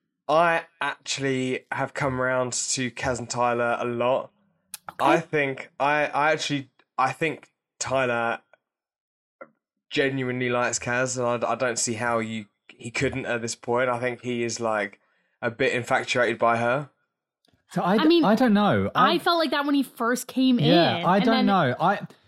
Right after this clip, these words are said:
Speaker 3: he's very chilled out. He's, he's a very chilled out, like, he'll go with the flow sort of guy. But so chilled out that could you mistake him being into you for the fact, or him, he's, he's just going along with it?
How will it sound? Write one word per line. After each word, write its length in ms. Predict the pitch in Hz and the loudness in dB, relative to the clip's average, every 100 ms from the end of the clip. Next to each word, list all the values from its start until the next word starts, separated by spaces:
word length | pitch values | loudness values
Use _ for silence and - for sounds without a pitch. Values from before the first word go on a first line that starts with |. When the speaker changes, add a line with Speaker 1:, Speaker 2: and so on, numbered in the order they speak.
| _ - | _ -2
Speaker 3:
he's 220 | 190 165 | 2 4
very 320 | 226 240 240 | 6 6 4
chilled 420 | - - 202 180 | 2 6 6 6
out. 400 | 175 104 101 - | 4 2 0 -2
He's, 200 | - 156 | 2 4
he's 260 | 175 185 220 | 6 6 8
a 40 | 196 | 6
very 220 | 202 185 | 6 4
chilled 320 | - 180 165 | 4 4 4
out, 140 | 156 | 4
like, 280 | 143 139 120 | 4 2 0
he'll 180 | 135 143 | 2 2
go 200 | 139 143 | 4 4
with 100 | 139 | 6
the 60 | 123 | 4
flow 260 | - 143 127 | 2 2 2
sort 240 | - 95 | -2 -6
of 60 | 98 | -6
guy. 360 | 87 87 92 - _ _ _ - - - | -6 -4 -6 -10 _ _ _ -18 -8 -2
But 160 | 156 | -2
so 340 | - - 220 226 | 0 4 6 4
chilled 280 | - 131 | 2 2
out 220 | 117 110 117 | 2 0 0
that 300 | 120 - _ _ _ _ _ - | 0 -2 _ _ _ _ _ -8
could 420 | - 185 151 170 | 0 2 2 2
you 300 | 180 185 170 | 4 4 4
mistake 680 | 170 147 - - 156 151 - | 4 2 -2 0 0 0 -2
him 260 | 156 147 | 2 2
being 260 | 135 143 147 | 2 0 0
into 420 | 156 156 - 113 | 2 2 2 0
you 140 | 101 95 | -2 -2
for 120 | 110 | -2
the 120 | 107 | -2
fact, 320 | - 123 - | 0 -2 0
or 260 | 127 131 120 | 0 2 2
him, 220 | 143 135 | 2 2
he's, 180 | 139 123 | 2 2
he's 140 | 143 | 2
just 140 | 131 117 | 2 2
going 240 | 135 127 | 4 4
along 220 | 127 131 | 4 4
with 140 | 113 92 | 4 2
it? 220 | 90 | -2